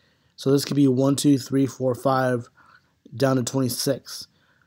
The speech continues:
But if it can hold twenty-nine and break thirty-three, the highest target I have is forty-eight to fifty in the third wave. So this could be wave one, wave two until three of three. But it has to hold twenty-nine.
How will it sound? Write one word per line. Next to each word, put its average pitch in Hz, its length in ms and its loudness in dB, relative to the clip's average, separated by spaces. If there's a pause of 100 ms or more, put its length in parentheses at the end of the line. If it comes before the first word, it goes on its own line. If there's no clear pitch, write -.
(200)
But 131 140 2
if 131 80 -2
it - 20 -2
can 147 80 0
hold 156 220 6
twenty-nine 151 580 4
and 127 80 0
break 139 180 2
thirty-three, 131 840 0 (380)
the 139 80 -4
highest 143 180 2
target 143 260 2
I 139 60 4
have 131 300 0
is 117 100 -6
forty-eight 143 540 2
to 120 80 -12
fifty 131 320 -4
in 123 60 -6
the 117 60 -8
third 127 220 -4
wave. 123 280 -4 (480)
So - 160 -8
this 139 80 -2
could - 100 -6
be 143 80 4
wave 139 360 2
one, 139 360 0
wave 131 280 -2
two 131 360 0
until 123 220 -6
three 131 260 -4
of 113 80 -4
three. 120 320 -10 (760)
But 131 120 -2
it 131 40 0
has 135 160 0
to 135 80 -4
hold 131 200 -2
twenty-nine. 127 600 -4